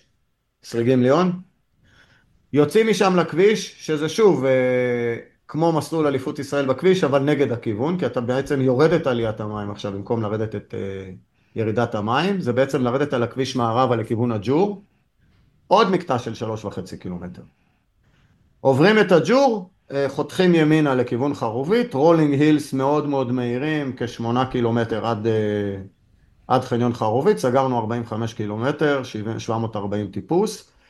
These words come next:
שאני שוב מחלק אותו לשלושה מקטעים, שליש ראשון סופר מהיר, אתה יודע, צריך לשמור על עצמכם בהתחלה, כי זה פלטון, מרפקים, לא לעשות נפילות כאלה של רוכב ברוכב,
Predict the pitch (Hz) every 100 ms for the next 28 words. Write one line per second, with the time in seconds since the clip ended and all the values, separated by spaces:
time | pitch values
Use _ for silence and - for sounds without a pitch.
0 | _ _ _ - 135 147 208 190 165 143
1 | 160 190 180 165 143 131 123 117 131 117
2 | 147 147 143 127 127 180 180 170 - 160
3 | 156 135 139 160 147 123 - 170 180 180
4 | 156 139 135 139 151 151 147 127 131 123
5 | 139 139 113 131 135 135 135 131 123 117
6 | 123 117 117 - 117 123 127 123 113 110
7 | 135 131 123 120 113 110 101 113 113 131
8 | 117 117 117 113 113 120 - 110 120 117
9 | 117 107 107 113 101 98 120 104 95 92
10 | 127